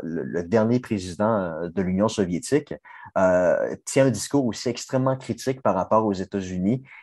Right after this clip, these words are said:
et fait état d'une, d'une forme de trahison, euh, de, de la part de la, des, des différentes administrations américaines depuis le, depuis les trente dernières années.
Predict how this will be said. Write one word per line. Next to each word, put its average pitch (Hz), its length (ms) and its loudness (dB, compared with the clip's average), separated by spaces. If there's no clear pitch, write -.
et 104 100 4
fait 117 280 4
état 120 240 4
d'une, 104 180 2
d'une 95 180 -2
forme 117 260 2
de 101 80 -2
trahison, 101 640 -2
euh, 85 360 -4
de, 78 180 -4
de 82 140 -2
la 87 160 2
part 104 220 2
de 95 80 -2
la, 90 120 -2
des, 90 400 -2
des 87 160 -4
différentes 107 540 2
administrations 95 680 -2
américaines 101 500 -2
depuis 92 280 -6
le, 85 280 -4
depuis 90 260 -2
les 101 100 4
trente 101 260 0
dernières 85 460 -2
années. 85 240 -6